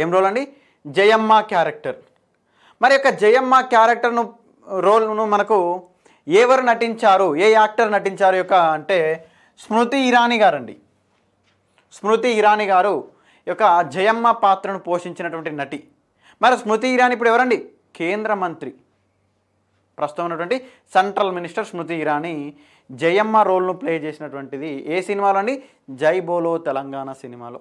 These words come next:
మరి జై బోలో తెలంగాణ సినిమాకు అప్పుడు ఉద్యమం చాలా ఉధృతంగా జరుగుతున్నటువంటి సందర్భంలో నాటి సమైక్యాంధ్ర ప్రభుత్వం మనకు ఏం చేసింది సార్? ఐదు నంది అవార్డులు కూడా ఇచ్చింది సార్ ఈ సినిమాకు. ఏంటండి? ఐదు నంది అవార్డులు వచ్చినాయి సినిమాలో.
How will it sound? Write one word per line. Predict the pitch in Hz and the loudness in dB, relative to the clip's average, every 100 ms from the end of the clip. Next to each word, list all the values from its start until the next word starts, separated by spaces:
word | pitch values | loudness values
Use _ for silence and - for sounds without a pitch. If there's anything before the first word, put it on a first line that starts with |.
| _ _ _ _ | _ _ _ _
మరి | 202 220 208 | 0 2 4
జై | 240 | 4
బోలో | 247 247 240 | 4 4 4
తెలంగాణ | 233 233 233 226 220 | 2 2 0 0 0
సినిమాకు | 220 233 196 202 - _ _ _ _ - | 0 0 0 -6 -12 _ _ _ _ 0
అప్పుడు | 196 240 226 196 202 - _ _ _ _ 156 | 2 4 4 2 -2 -8 _ _ _ _ -4
ఉద్యమం | 170 247 247 240 | 0 2 2 2
చాలా | 226 202 | 4 2
ఉధృతంగా | 180 220 240 226 226 202 | 0 -2 0 0 0 2
జరుగుతున్నటువంటి | 208 196 202 190 190 175 | 2 0 -4 -4 -4 -6
సందర్భంలో | 170 180 170 170 165 - _ 143 | -4 -4 -4 -4 -6 -10 _ 2
నాటి | 214 247 233 | 4 4 2
సమైక్యాంధ్ర | 226 233 254 240 233 | 0 2 2 2 2
ప్రభుత్వం | 226 226 233 226 | 0 0 0 0
మనకు | 220 185 143 _ _ 170 | -2 -4 -10 _ _ -6
ఏం | 220 | -4
చేసింది | 240 247 | -2 2
సార్? | 190 - _ _ _ _ - 156 | 0 -2 _ _ _ _ -4 0
ఐదు | 254 269 247 | 2 4 2
నంది | 233 262 254 | 4 4 4
అవార్డులు | 254 233 233 | 4 2 2
కూడా | 220 | 0
ఇచ్చింది | 220 196 175 | -2 -6 -4
సార్ | 160 | -4
ఈ | 160 | -4
సినిమాకు. | 170 156 127 117 _ _ - | -6 -6 -8 -16 _ _ -10
ఏంటండి? | 160 240 180 - _ _ - 135 | -2 -2 -2 -8 _ _ -10 -6
ఐదు | 170 165 151 | -4 -6 -8
నంది | 160 190 180 | -6 -2 0
అవార్డులు | 170 160 | 0 -2
వచ్చినాయి | 151 156 143 | -6 -10 -10
సినిమాలో. | 160 160 156 | -6 -4 -4